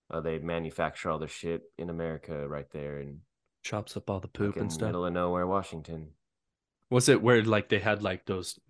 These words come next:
Speaker 2: almost, like, nuclear silos and stuff?
Speaker 1: Yeah.
Speaker 2: Dude,
Speaker 1: Right
Speaker 2: I
Speaker 1: near
Speaker 2: know
Speaker 1: there.
Speaker 2: exactly what you're talking about. It's pretty dope and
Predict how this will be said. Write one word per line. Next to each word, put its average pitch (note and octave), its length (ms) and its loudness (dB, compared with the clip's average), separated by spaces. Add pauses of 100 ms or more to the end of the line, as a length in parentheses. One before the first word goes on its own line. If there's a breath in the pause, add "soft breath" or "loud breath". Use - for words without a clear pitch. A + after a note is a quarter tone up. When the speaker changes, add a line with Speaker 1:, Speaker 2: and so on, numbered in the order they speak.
(160)
Speaker 2:
almost, G#2 340 0
like, F#2+ 200 -6
nuclear G2 420 0
silos A2+ 560 -2
and B2+ 140 -4
stuff? C#3+ 320 -2 (340)
Speaker 1:
Yeah. D2+ 520 2 (280)
Speaker 2:
Dude, A2+ 220 8
Speaker 1:
Right G2+ 80 4
Speaker 2:
I G#2+ 60 4
Speaker 1:
near G2+ 80 0
Speaker 2:
know G#2 100 4
Speaker 1:
there. G2 80 2
Speaker 2:
exactly G2 420 0
what G#2 60 2
you're G2 80 2
talking F#2+ 320 -2
about. F2+ 340 -6 (180 loud breath)
It's A2 120 -2
pretty A3+ 260 6
dope A#2+ 420 8
and G#2+ 140 -2